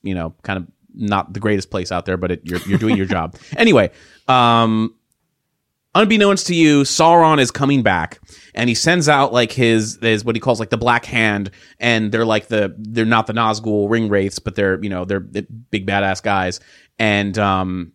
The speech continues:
they, they storm the gate where you are because they're taking back all these fortresses, and they kill you. And when they kill you and your wife and your son, they do it in this, like, bloodletting ceremony. It's really fucking creepy. It's like, it's like, it's like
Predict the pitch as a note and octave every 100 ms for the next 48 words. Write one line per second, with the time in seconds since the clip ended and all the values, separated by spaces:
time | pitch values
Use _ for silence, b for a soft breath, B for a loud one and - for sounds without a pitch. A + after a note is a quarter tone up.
0 | - A2+ A2+ G#2+ G#2 G2 G2 G2+ F#2+ -
1 | D3+ D3+ D3+ D3 D3 C3 C3+ C3 B2 A#2+
2 | B2 B2 B2 A2 G#2+ A2 A2+ G#2 - B2+
3 | B2+ A#2 A2 G#2+ G#2 G#2+ - G#2 G2 -
4 | F#2+ - B B B A#2 A2 G#2+ G2+ -
5 | - F3+ E3 G2 D2+ D2+ b b - B2
6 | C3 C3 A#2 - F3+ F#3+ F#3 C3 B2+ A2
7 | C3 C#3+ D3+ C3+ A2+ A2+ B2 C3+ - A#2+
8 | A#2+ B2 B2 A#2+ - - D#3+ A2 G2+ G#2
9 | b b A#2 C3 C3+ A#2 A#2 G2+ - F#2+
10 | B2+ C3+ D#3+ E3+ - F#3+ F#3 G3 A2+ -
11 | F#3+ C3+ C3 - G#2 C3+ C#3+ G2 G2 B2
12 | G#2 A2+ A2 A#2+ A2 G#2 B2+ A#2 -